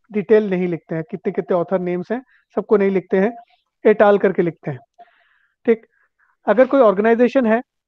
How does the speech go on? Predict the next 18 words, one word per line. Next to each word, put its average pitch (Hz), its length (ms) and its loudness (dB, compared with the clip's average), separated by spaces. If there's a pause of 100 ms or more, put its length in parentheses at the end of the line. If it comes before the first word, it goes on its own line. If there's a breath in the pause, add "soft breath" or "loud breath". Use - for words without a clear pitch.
(400)
वो 233 180 6
एक 247 120 2
author 208 300 2
है, 208 120 -4 (280)
तो 208 60 -4
ऑर्गेनाइजेशन 214 640 -2
को 240 120 -10
कैसे 220 240 -4
लिखना 220 280 -6
है 220 100 -2
या 214 160 2
association 220 520 -4
को 226 100 -8
कैसे 214 240 -4
लिखना 214 260 -2
है, 240 100 0
Association 220 540 -2
name 214 280 -2